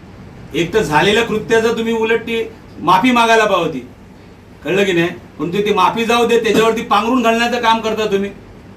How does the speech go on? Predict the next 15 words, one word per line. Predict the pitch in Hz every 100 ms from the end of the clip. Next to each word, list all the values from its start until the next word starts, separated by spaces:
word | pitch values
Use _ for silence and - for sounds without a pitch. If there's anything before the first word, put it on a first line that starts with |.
| -
त्या | 180
ठिकाणी | 202 202 226
तुम्ही | 220 214 220
सांगायला | 196 202 247
पाहिजे | 262 233
होते | 214 208
की |
हा | 196
प्रकार | 196 185 214 214
जो | 220
झालाय | 180 196 208
तो | 202
एकदम | 190 202
चुकीचा | 180 170 202 196
झालाय, | 190 208